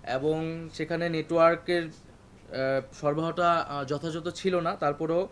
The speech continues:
আমরা চেষ্টা করেছিলাম, সেখানে বিনামূল্যে মোবাইল অপারেটরদের বিনামূল্যে জ্বাল-, জ্বালানি সরবরাহ করা হয়েছে এবং এছাড়া আমাদের তিন মন্ত্রণালয়ের কর্মকর-, আহ, কর্মচারী, কর্মকর্তা কর্মচারীরা একদিনের বেতন কিন্তু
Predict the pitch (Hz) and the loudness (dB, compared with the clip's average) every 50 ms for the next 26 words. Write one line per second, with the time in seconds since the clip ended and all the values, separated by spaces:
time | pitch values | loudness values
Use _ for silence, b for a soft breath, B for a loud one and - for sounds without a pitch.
0 | B B B B B B B - 139 151 151 156 160 - - 180 160 170 170 165 | B B B B B B B -6 -4 -4 -4 -4 -4 0 0 0 2 2 0 -2
1 | - 180 170 170 180 202 190 - 156 147 165 160 165 160 151 147 151 151 160 160 | 0 0 0 0 0 0 -2 -4 -4 -2 -2 0 0 -2 -2 0 0 0 0 0
2 | 160 165 165 165 151 147 147 143 143 156 160 165 160 160 165 160 160 160 160 147 | 0 -2 -2 -2 -2 -2 -2 0 2 2 2 2 2 0 -2 -2 -2 -4 -4 -2
3 | 151 151 156 160 160 160 165 143 139 135 139 143 - - 135 135 135 143 147 156 | -2 -2 -2 0 0 0 2 4 4 4 4 2 0 0 2 2 2 2 0 0
4 | 151 165 156 151 160 165 165 156 165 160 165 165 165 165 156 - - 202 240 - | -2 -2 -2 0 0 0 -2 0 0 0 0 0 0 -2 -2 -4 -6 -6 -6 -8
5 | B B B B B B B B B B B - - 131 135 147 156 160 160 156 | B B B B B B B B B B B -2 0 0 2 2 2 0 0 0
6 | 175 175 175 165 160 160 156 170 113 - - 180 180 180 175 180 175 175 165 160 | 2 2 2 2 2 0 -2 -4 -6 -4 -4 -2 -2 -2 -4 -6 -8 -8 -6 -6
7 | 160 160 151 165 165 165 170 170 175 185 180 - 151 151 151 156 160 - 165 165 | -6 -6 -6 -6 -6 -2 0 0 0 0 0 0 -2 -2 -2 -4 -4 -4 -4 -4
8 | - - 147 143 139 135 131 - 143 147 147 156 151 - 170 165 160 160 160 151 | -4 -2 -2 0 0 0 0 0 -2 -2 -2 -2 -2 -2 -2 -2 -2 -2 -2 -2
9 | 147 151 151 151 160 151 165 156 160 156 160 151 165 165 165 160 185 208 - - | -2 -2 -2 -4 -6 -6 -6 -6 -6 -6 -6 -6 -6 -4 -2 0 0 0 -2 -4
10 | 135 139 139 139 139 156 156 160 165 151 147 151 151 - 165 165 160 160 160 156 | -6 -6 -6 -6 -6 -6 -4 -4 -4 -4 -4 -4 -4 -4 -6 -8 -8 -10 -10 -8
11 | 156 196 240 | -6 -6 -8